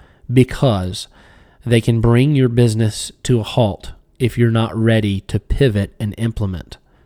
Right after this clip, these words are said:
The answers to these questions are going to help you when you come to a fork in the road, hopefully,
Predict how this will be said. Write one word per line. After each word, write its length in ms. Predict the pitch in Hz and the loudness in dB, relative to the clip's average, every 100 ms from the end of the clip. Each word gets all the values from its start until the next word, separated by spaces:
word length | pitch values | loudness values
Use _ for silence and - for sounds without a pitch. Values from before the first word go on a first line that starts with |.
| _ _ _ _ _ - | _ _ _ _ _ -4
The 200 | 123 - | -4 0
answers 640 | 131 156 - 170 156 147 - _ - | 0 0 2 2 4 0 -8 _ -2
to 160 | 127 | 2
these 260 | 120 117 117 | 4 2 0
questions 800 | - 127 113 - 110 101 98 - - - - - - | -2 -2 -2 -4 -6 -6 -8 -10 -16 -20 -20 -10 -4
are 120 | 120 | -2
going 320 | 120 113 104 | 0 0 0
to 140 | - 101 | -4 -8
help 500 | - 123 120 - - | 0 0 0 -2 -4
you 300 | 98 95 101 - - - - | -2 -2 -6 -12 -20 -20 -10
when 420 | 104 110 120 123 | -2 0 2 0
you 200 | 120 120 | 0 0
come 580 | - - 113 107 107 110 _ - | -2 -2 0 0 -2 -6 _ -10
to 480 | - 113 107 104 101 _ _ - | -2 0 2 0 -4 _ _ -8
a 80 | 110 | -6
fork 340 | - 120 113 | 0 0 0
in 80 | 110 | -2
the 100 | 107 | 0
road, 380 | 107 101 82 - _ _ _ - | 0 -2 -4 -10 _ _ _ -4
hopefully, 500 | 113 - 95 87 | -4 -4 -10 -12